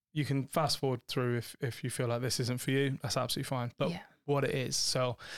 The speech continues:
Speaker 1: loads of different categories, okay? So
Speaker 2: Mm-hmm.
Speaker 1: loads of little subcategories of this. But the idea is, like you said, it's kind of being forced
Speaker 2: Yes.
Speaker 1: in a, in a,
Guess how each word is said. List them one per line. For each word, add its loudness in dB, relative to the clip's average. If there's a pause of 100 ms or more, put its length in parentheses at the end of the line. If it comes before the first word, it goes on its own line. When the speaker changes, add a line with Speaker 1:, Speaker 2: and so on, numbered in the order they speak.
(120)
Speaker 1:
loads 6
of 2
different 0
categories, -2 (340)
okay? -2
So 4
Speaker 2:
Mm-hmm. 6
Speaker 1:
loads 2
of 0
little 0
subcategories -4
of -2
this. -2 (460)
But 2
the 6
idea 4
is, 2
like 0
you 2
said, 0
it's 0
kind 2
of 0
being 2 (640)
forced -2 (300)
Speaker 2:
Yes. -20 (240)
Speaker 1:
in 0
a, 2
in 0
a, 0